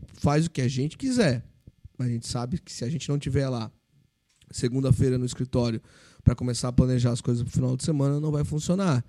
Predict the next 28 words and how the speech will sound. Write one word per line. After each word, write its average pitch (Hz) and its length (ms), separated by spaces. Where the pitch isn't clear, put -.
Então, 117 520
o 175 60
que 143 240
que 139 80
eu 147 100
faço 131 300
com 139 60
essa 139 140
informação? 127 680
Eu 110 60
vou, 120 140
vou, 104 260
vou 113 180
lá 117 140
trabalhar, 160 540
né? 135 140
Então, 135 320
é, 139 320
é 180 40
isso. 165 280
A 127 40
gente 139 220
tem, 156 240
ah, 139 360
hoje 160 360
eu 180 100
não 196 240
vou. 170 400